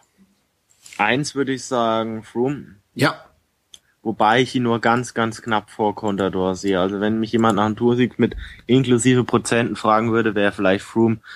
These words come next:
Speaker 1: bei fünfundvierzig und Contador bei vierzig Prozent.
Speaker 2: Mhm.
Speaker 1: Dahinter hätte ich Nibali.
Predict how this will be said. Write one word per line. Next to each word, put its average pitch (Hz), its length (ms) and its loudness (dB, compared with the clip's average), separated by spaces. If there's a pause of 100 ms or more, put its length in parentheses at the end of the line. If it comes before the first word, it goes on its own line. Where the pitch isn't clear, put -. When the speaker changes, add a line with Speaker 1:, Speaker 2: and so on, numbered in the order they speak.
(160)
Speaker 1:
bei 104 180 4
fünfundvierzig 110 1040 -2
und 101 200 -2
Contador 104 380 0
bei 92 140 0
vierzig 98 480 -2
Prozent. 90 560 -4 (840)
Speaker 2:
Mhm. 120 500 -2 (420)
Speaker 1:
Dahinter 117 460 2
hätte 120 220 0
ich 110 200 -4
Nibali. 117 720 0